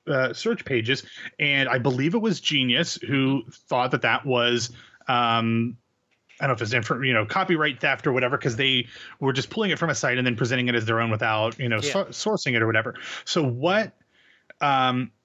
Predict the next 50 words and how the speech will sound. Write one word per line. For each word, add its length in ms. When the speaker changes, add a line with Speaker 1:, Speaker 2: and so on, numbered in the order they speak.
Speaker 1:
so 220
<laughs> 340
what 500
Genius 560
did, 160
and 120
again, 180
I, 160
I'm 140
not 120
Speaker 2:
They 0
put 20
Speaker 1:
a 40
hundred 120
Speaker 2:
the 60
Speaker 1:
percent 40
Speaker 2:
little 60
Speaker 1:
sure 100
this 200
was 80
Speaker 2:
jackpot 140
in 60
Speaker 1:
Genius. 80
Speaker 2:
there. 100
They, 220
they, 300
they 360
Speaker 1:
They 260
Speaker 2:
put 240
incorrect 540
lyrics 400
on 120
purpose. 500
Speaker 1:
Well, 320
it 60
wasn't 320
that. 240
The 100
lyrics 480
were 60
correct, 320
but 80
what 140
they 100
did 300
was 260
is 100
they 180
put 480
with, 420